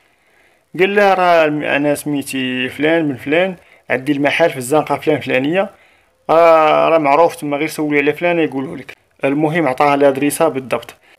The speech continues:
ملي عرفوا البوليس من خلال الخدامه هذاك العنوان ديال هذاك الميكانيك، انتقلوا عنده ومشاو عند هاد الميكانيك اللي جا كيسول على هاد الحاج عبد الكريم.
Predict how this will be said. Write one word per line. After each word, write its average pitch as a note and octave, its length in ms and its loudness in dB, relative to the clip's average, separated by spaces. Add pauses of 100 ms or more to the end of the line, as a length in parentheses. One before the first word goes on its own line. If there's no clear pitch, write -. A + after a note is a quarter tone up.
(220)
ملي D3 260 0
عرفوا C3+ 280 -2
البوليس C#3 460 -6
من C3 100 -8
خلال C#3 280 -6
الخدامه B2 640 -6
هذاك B2+ 340 -8
العنوان B2+ 600 -2
ديال B2 160 -6
هذاك B2 220 -10
الميكانيك، C3 580 -6 (320)
انتقلوا C#3+ 540 -2
عنده A2+ 280 -8 (420)
ومشاو D#3 360 0
عند C#3+ 120 2
هاد C3 120 -6
الميكانيك C#3+ 640 -4
اللي C3 100 -6
جا C3+ 160 -2
كيسول C#3+ 460 -4
على B2+ 180 0
هاد B2+ 160 -4
الحاج C3 460 0
عبد A#2+ 100 -2
الكريم. A2+ 340 -12